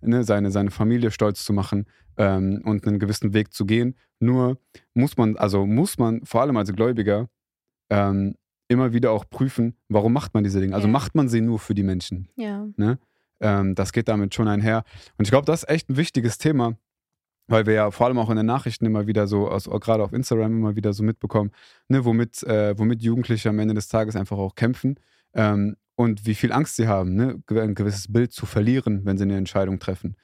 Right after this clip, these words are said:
Speaker 1: Ähm, oder der, oder, oder ein schlechtes Bild auf die Gemeinde zu, zu, zu werfen, wenn sie eine gewisse Entscheidung treffen. Oder dass sie generell einfach viele, viele Unsicherheiten haben, so. Ähm,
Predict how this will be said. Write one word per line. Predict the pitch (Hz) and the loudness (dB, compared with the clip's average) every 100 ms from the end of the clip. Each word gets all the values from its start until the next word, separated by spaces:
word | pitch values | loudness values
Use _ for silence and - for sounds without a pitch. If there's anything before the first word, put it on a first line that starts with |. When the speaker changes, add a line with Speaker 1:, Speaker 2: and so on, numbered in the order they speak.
| _ _ _ | _ _ _
Speaker 1:
Ähm, | 120 107 101 104 | 0 0 0 0
oder | 113 104 98 | 0 0 0
der, | 101 101 101 | 2 2 0
oder, | 101 101 98 | 0 0 0
oder | 101 | -2
ein | 101 | -2
schlechtes | 98 107 107 - | -2 -4 -4 -4
Bild | 117 107 | -2 -2
auf | 101 | -6
die | 101 | -4
Gemeinde | 107 110 113 107 | 0 0 0 -4
zu, | - 104 98 | -4 -4 -2
zu, | - | -6
zu | 104 110 | -6 -2
werfen, | 104 98 - 98 | 0 -2 -2 -2
wenn | 95 | -2
sie | 98 | -2
eine | 95 | -2
gewisse | 95 98 - | -4 -6 -4
Entscheidung | 95 - 90 90 | -6 -4 -6 -6
treffen. | - 92 - - - - _ _ 110 | -8 -10 -10 -16 -20 -20 _ _ 0
Oder | 110 | 2
dass | 110 104 | 0 -2
sie | 113 104 - _ _ - | -2 -2 -4 _ _ 0
generell | 123 120 127 | 2 4 2
einfach | 139 113 110 - | 2 0 0 0
viele, | - 143 123 101 | 0 2 2 -2
viele | - 156 143 | -2 0 2
Unsicherheiten | 143 190 - 135 107 - 110 | 2 0 0 0 0 0 0
haben, | 104 104 | 0 0
so. | 101 120 - _ _ _ | -2 -4 -6 _ _ _
Ähm, | 113 107 107 107 | 0 2 0 -2